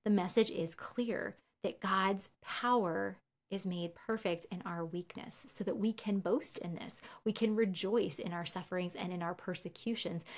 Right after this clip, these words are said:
because it's when we are weak that we are truly strong. And then the final passage of scripture I think we can take our kids to and have them memorize is First Peter chapter four, verses twelve through fourteen.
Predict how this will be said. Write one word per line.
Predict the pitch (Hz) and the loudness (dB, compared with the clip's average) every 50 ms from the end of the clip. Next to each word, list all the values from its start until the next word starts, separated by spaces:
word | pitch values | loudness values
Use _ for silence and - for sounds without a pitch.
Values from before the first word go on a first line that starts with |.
| - - - | -14 -10 -8
because | - - 208 202 - | -6 -4 -2 -2 -2
it's | 190 - 185 185 | -2 -2 -2 0
when | 190 196 214 | 2 4 4
we | 226 240 240 226 | 4 4 4 4
are | 208 | 2
weak | 185 175 190 185 180 - - - - _ | 2 2 0 0 0 -2 -4 -12 -12 _
that | - - - - - _ _ - | -8 -8 -8 -10 -16 _ _ -4
we | - 175 170 | -2 0 0
are | 165 165 | 0 0
truly | 165 - - - - - - 196 190 185 175 160 175 160 165 160 160 - _ _ _ _ _ - | -2 -4 -6 -6 -8 -6 -4 -4 -4 -4 -2 -2 -2 -2 -2 -2 -4 -8 _ _ _ _ _ -12
strong. | - - - 165 156 - 95 - 180 - _ _ _ _ _ _ _ _ _ _ _ _ - | -10 -6 -6 -4 -4 -4 -6 -6 -8 -10 _ _ _ _ _ _ _ _ _ _ _ _ 2
And | 214 | 4
then | 220 220 | 6 6
the | 226 | 6
final | - - - 262 269 269 | 6 6 6 6 6 4
passage | - - 226 208 - - 208 190 | 4 2 2 2 2 0 0 0
of | 180 175 | 0 -2
scripture | - - 190 180 - - 175 | -2 -2 -4 -4 -2 -2 -2
I | 165 175 | -2 -2
think | - 175 175 170 | -2 -4 -4 -2
we | 175 165 | -4 -4
can | - 175 | -4 -6
take | - - 175 - | -6 -6 -4 -4
our | 175 170 | -6 -6
kids | - - 208 180 - - | -2 -2 -2 -2 -2 -2
to | - 214 196 185 | 0 2 2 2
and | 180 175 | 2 0
have | 156 180 175 | -2 -4 -4
them | 175 185 180 | -2 -2 -2
memorize | 180 180 180 175 175 165 165 170 175 - - | -2 -2 -2 -2 -2 -2 -2 -2 -4 -4 -4
is | - - | -6 -6
First | - - 190 202 214 - - | -2 0 0 0 0 0 -2
Peter | - 220 202 196 196 | -2 0 0 0 0
chapter | 196 - 180 170 - - 226 | 0 0 -2 -2 -2 -4 -4
four, | - - 180 175 165 165 180 - - _ _ _ _ _ _ _ | -4 -2 -2 0 0 0 -2 -4 -10 _ _ _ _ _ _ _
verses | - 175 - 196 180 - | -4 -2 -2 -2 -4 -4
twelve | - - - 196 175 175 175 165 | -8 -6 -4 -2 0 0 0 -2
through | - - 180 175 | -4 -6 -6 -6
fourteen. | - - 170 - - - - 165 165 175 165 | -4 -6 -6 -6 -6 -6 -6 -4 -4 -4 -6